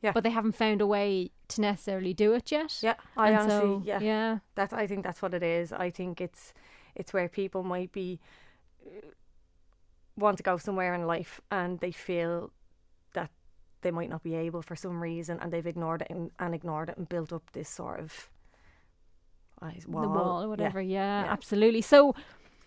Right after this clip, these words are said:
Speaker 2: what changed? When were you like, "Right, this is the year, I'm gonna go try this"?
Speaker 1: Uh, okay. Yeah,
Speaker 2: <laughs>
Speaker 1: well, I,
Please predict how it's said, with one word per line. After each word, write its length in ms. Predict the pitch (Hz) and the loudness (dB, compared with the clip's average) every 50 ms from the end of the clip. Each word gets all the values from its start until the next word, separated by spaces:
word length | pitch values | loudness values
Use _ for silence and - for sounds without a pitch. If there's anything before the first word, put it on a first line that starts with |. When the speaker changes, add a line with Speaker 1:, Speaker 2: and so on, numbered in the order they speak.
| _ - _ - - | _ -20 _ -12 0
Speaker 2:
what 280 | 214 233 285 370 - - | 6 6 6 6 6 2
changed? 580 | - - 330 269 254 226 190 180 185 - - | 4 6 6 8 8 6 4 2 -2 0 4
When 220 | 233 269 302 311 302 | 6 8 8 8 8
were 60 | 320 | 8
you 140 | 294 294 285 | 8 8 8
like, 200 | 262 240 214 202 | 6 6 6 6
"Right, 560 | 220 233 214 202 196 - - - - - - - - _ _ _ | 6 6 6 6 4 0 -4 -6 -8 -12 -16 -20 -20 _ _ _
this 180 | - 269 277 - | 2 2 2 2
is 120 | 277 - | 0 0
the 100 | - 247 | 2 2
year, 600 | 226 226 233 233 226 233 233 226 226 226 220 - - - _ _ - - - | 4 6 10 10 10 10 10 8 6 6 4 2 -2 -12 _ _ -20 -4 0
I'm 120 | 220 226 | 2 4
gonna 140 | 233 240 233 | 6 6 6
go 120 | 214 240 | 6 4
try 280 | 220 - - 240 214 214 | 4 4 6 6 6 6
this"? 540 | 196 214 214 214 - - - - - - - - _ - | 6 4 2 2 0 -4 -8 -8 -10 -12 -14 -20 _ -6
Speaker 1:
Uh, 540 | - 214 202 196 190 190 190 185 185 185 185 - - | -2 0 2 2 2 2 2 2 2 0 -2 0 0
okay. 260 | 196 196 - 175 165 - - - - - - - - 202 - - - | 0 0 0 -2 -4 -6 -12 -20 -18 -18 -14 -12 -12 -10 -8 4 4
Yeah, 360 | 302 247 - - 202 196 208 | 6 10 10 10 10 10 8
Speaker 2:
<laughs> 60 | 220 | 8
Speaker 1:
well, 120 | 220 226 - - | 6 6 6 6
I, 140 | 233 233 | 4 4